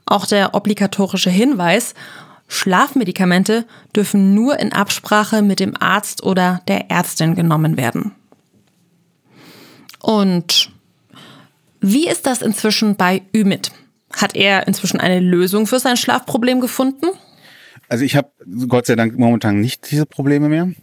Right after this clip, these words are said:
Speaker 2: Ähm, es hat geholfen, den Lebensstil ein bisschen zu ändern. Also auch wirklich den Blutzucker nicht nur durch die Medikamente zu senken, sondern durch die Bewegung und Ernährung. Mehr Schlaf, weniger Stress.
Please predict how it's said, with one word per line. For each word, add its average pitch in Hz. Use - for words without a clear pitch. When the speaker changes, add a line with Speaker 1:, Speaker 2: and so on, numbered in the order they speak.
Speaker 2:
Ähm, 117
es -
hat 123
geholfen, 117
den 98
Lebensstil 120
ein 95
bisschen 92
zu -
ändern. 90
Also 92
auch 95
wirklich 104
den 98
Blutzucker 117
nicht 110
nur 113
durch 107
die 107
Medikamente 104
zu -
senken, 127
sondern 107
durch 104
die -
Bewegung 107
und 104
Ernährung. 123
Mehr 101
Schlaf, 107
weniger 107
Stress. -